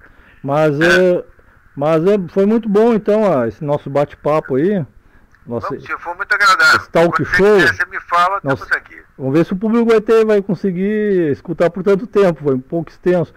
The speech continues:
Speaker 2: É.
Speaker 1: Mas, é, mas en-, en-, enfim, é, que, v-, vamos encerrar com uma, com a, com a música do,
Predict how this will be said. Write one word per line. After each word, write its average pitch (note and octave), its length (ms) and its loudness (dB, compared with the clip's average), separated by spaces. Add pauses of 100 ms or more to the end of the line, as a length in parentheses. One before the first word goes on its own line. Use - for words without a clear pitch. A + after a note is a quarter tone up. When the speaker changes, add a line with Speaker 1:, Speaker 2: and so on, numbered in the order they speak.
(260)
Speaker 2:
É. G#2 80 -8 (120)
Speaker 1:
Mas, D3+ 460 2
é, E3+ 400 4 (260)
mas D#3+ 260 0
en-, F#3+ 220 0
en-, F3+ 360 0
enfim, F3+ 480 -2
é, D3+ 380 2 (340)
que, F#3+ 100 0
v-, E3 160 2
vamos F3 600 -2
encerrar G#3+ 380 0
com A3+ 100 -6
uma, F3 400 0
com - 140 -6
a, C3 280 -6
com D3+ 120 -6
a C#3+ 40 -4
música D#3+ 720 0
do, B2+ 400 -8